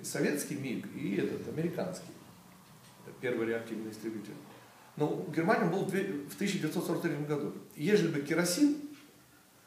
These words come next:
то я не знаю, чем бы закончилась война. Вы понимаете, вот Сталин,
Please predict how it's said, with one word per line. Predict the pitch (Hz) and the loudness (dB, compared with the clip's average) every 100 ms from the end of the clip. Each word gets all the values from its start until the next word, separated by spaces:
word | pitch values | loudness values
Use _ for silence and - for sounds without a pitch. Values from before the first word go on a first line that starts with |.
| - - | -20 -10
то | 147 | 4
я | 156 | 4
не | 202 | 8
знаю, | 202 | 6
чем | 190 | 6
бы | 170 | 4
закончилась | 165 160 147 147 | 4 2 0 -2
война. | 147 147 147 - - - | 0 0 -2 -6 -14 -16
Вы | |
понимаете, | - 139 240 294 | -10 -2 0 2
вот | 135 - | 0 -2
Сталин, | - 170 - 117 | 6 8 8 2